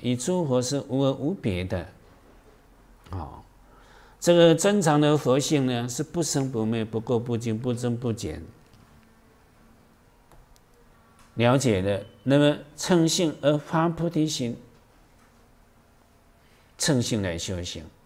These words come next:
那么潜修而合性， <clears throat> 所有的修行啊，都是为了显现我们的本性的。这个呢，是真正的修行之道。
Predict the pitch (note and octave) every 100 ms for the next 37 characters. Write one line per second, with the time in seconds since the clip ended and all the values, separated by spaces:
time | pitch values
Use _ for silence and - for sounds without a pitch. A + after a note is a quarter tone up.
0 | _ _ _ _ _ _ _ _ _ _
1 | _ _ _ _ _ _ _ _ - _
2 | _ - - - D#3+ E3 D#3 D3 C#3+ C3
3 | B2 F#3+ G#3 E3 D#3 D3+ C#3 C#3 C#3 D3+
4 | G#3+ F3+ - - _ _ - G#2+ E2+ -
5 | - - - - - - D#3 E3+ D3 C#3+
6 | C#3+ C#3+ B2 G#2+ A2 G#2+ - E3 F3 E3
7 | D3 C#3 B2+ A#2+ G2+ D#2 F2+ C#3 G#2 D2+
8 | D2+ F2 - D2+ C#2+ E2+ B2+ D2+ D2+ -
9 | - _ _ _ _ _ _ _ - -
10 | - _ _ _ _ _ _ _ _ _
11 | _ _ _ _ _ - D#3+ D3 C3+ B2
12 | B2 C3 D#3 F3 E3 D#3+ B2+ A#2+ A#2 -
13 | C#3 C3+ A#2 B2 D3 E3 C#3 -